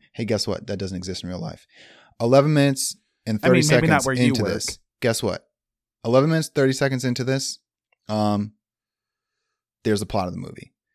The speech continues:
Speaker 1: Twelve minutes in, there's the title of the movie. Fourteen minutes in, I wanted to throw up. Twenty-one minutes in, I fell in love with Matthew McConaughey. Matthew McConaughey wears a white suit.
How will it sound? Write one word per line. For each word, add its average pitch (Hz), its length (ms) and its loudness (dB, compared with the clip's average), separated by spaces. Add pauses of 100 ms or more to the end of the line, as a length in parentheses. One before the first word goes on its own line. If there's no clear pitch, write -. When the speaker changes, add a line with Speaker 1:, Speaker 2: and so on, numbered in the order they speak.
(140)
Speaker 1:
Twelve 165 260 2
minutes 110 240 2
in, 90 220 -12 (360)
there's 104 240 0
the 123 360 0
title 160 260 2
of 101 80 0
the 95 60 -8
movie. 80 360 -14 (200)
Fourteen 170 420 0
minutes 160 260 -4
in, 151 260 -2 (100)
I 113 80 -4
wanted 104 300 -2
to - 60 -18
throw 95 200 -4
up. 110 200 0 (380)
Twenty-one 139 360 2
minutes 123 260 0
in, 110 240 -2 (180)
I 110 80 -10
fell 107 200 -4
in 104 80 -4
love 95 120 -6
with - 120 -16
Matthew 92 280 -10
McConaughey. - 400 -18 (1500)
Matthew 123 260 0
McConaughey 147 340 4
wears 147 140 4
a 139 60 -2
white 147 220 4
suit. 160 340 -2